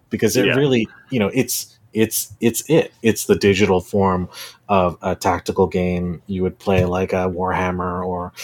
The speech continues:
Speaker 1: the translation is perfect for a tabletop player. Um, why wouldn't you be into that? And those other games you mentioned are fantastic as well. Final Fantasy Tactics,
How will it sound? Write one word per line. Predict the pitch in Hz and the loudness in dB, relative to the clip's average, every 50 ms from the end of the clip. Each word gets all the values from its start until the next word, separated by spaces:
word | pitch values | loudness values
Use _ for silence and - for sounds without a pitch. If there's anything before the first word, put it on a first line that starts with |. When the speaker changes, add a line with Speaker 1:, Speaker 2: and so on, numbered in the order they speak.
| - - - _ _ _ - | -16 -18 -20 _ _ _ -6
Speaker 1:
the | 131 117 127 | -2 0 0
translation | - - - 151 151 139 123 143 139 123 - 110 | 0 2 2 2 2 2 2 2 2 2 2 2
is | 95 | 0
perfect | - - 113 92 76 - 85 | 2 0 0 -2 -2 -4 -10
for | - - 104 | -6 -6 -6
a | 98 | -2
tabletop | - 113 107 - 110 - - 101 98 - _ _ _ _ - - _ _ _ | 0 0 0 0 0 0 0 0 -2 -2 _ _ _ _ -20 -20 _ _ _
player. | - - 107 98 92 92 90 90 90 87 - | -4 2 4 4 4 4 2 2 0 -2 -2
Um, | - 95 90 87 87 78 101 | -4 -4 -4 -4 -4 -4 -2
why | 95 101 98 95 | 0 2 2 2
wouldn't | 85 90 87 90 87 - - | 2 0 -2 -2 -2 -4 -6
you | 85 | -8
be | 80 - 85 | -6 -6 -6
into | 82 85 82 - - | -6 -6 -8 -8 -8
that? | 90 87 87 85 85 - - - - - - - - - - _ _ - | -6 -6 -6 -6 -6 -10 -14 -16 -16 -16 -16 -18 -18 -20 -20 _ _ -4
And | - 104 101 98 95 95 90 | -2 0 2 2 0 0 -2
those | - - 113 110 107 | -2 -2 0 2 2
other | 117 110 117 | 2 2 2
games | 107 110 110 110 110 104 110 | 2 2 2 2 2 2 2
you | 113 | 2
mentioned | 107 107 104 98 - 104 101 | 2 2 2 0 0 0 0
are | 101 98 | 0 0
fantastic | - - 104 98 90 - 101 98 87 - - 98 | 0 0 -2 -2 0 0 0 0 -2 -4 -4 -4
as | 98 90 90 | -4 -4 -4
well. | 85 90 104 101 95 92 90 87 - - - - - - _ _ _ _ - | -4 -2 -2 0 0 -2 -4 -6 -8 -14 -20 -20 -20 -20 _ _ _ _ -4
Final | - 123 131 143 | 0 2 2 2
Fantasy | 139 - 143 139 135 131 - 131 | 2 2 0 0 0 -2 -4 -6
Tactics, | 110 - - 123 120 120 - - 127 113 113 - - - - - | -6 -2 0 0 0 0 0 0 0 0 0 -2 -6 -8 -8 -10